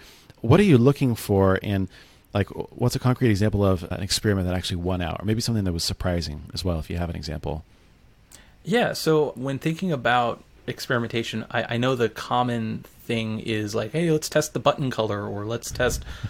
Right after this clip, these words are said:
Speaker 2: a different <laughs> image." I, you know, I'm not really a fan of that. I think there was an article many years ago where HubSpot ran a button color test, and ever since then, clients are obsessed with, like,
Speaker 1: Mm.
Speaker 2: "Let's change the button color.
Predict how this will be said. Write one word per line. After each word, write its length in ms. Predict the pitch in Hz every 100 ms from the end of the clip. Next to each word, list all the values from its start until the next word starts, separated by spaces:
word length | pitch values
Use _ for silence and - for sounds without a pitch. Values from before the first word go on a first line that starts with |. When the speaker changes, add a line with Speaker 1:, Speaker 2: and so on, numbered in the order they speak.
| -
Speaker 2:
a 120 | 143
different 340 | 110 135 127 131
<laughs> 60 |
image." 340 | 135 113 104 - - - - - - -
I, 360 | 139 127 - -
you 100 | 139
know, 100 | 113
I'm 140 | 117 151
not 200 | 127 117
really 180 | 117
a 40 | 107
fan 260 | - 107
of 60 | 104
that. 140 | 107
I 80 | 110
think 280 | - 127 -
there 180 | 127 123
was 160 | 131
an 80 | 120
article 460 | 117 113 113 110 104
many 340 | 117 156 170
years 260 | 147 127 117
ago 440 | 113 110 107 107
where 340 | 113 113 107 -
HubSpot 600 | - 127 - 127 107 107 - - -
ran 260 | 123 113 107
a 60 |
button 260 | 101 - 113
color 240 | 117 110
test, 320 | 104 113 -
and 140 | 127 127
ever 120 | 165
since 220 | - 139
then, 380 | - 127 113 110 -
clients 380 | - 123 123 -
are 220 | 113 107
obsessed 440 | - - 117 -
with, 160 | 110 104
like, 160 | 107 85
Speaker 1:
Mm. 100 | 82 - -
Speaker 2:
"Let's 180 | - -
change 280 | 208 220
the 60 | 170
button 220 | 220 202
color. 320 | 160 151 127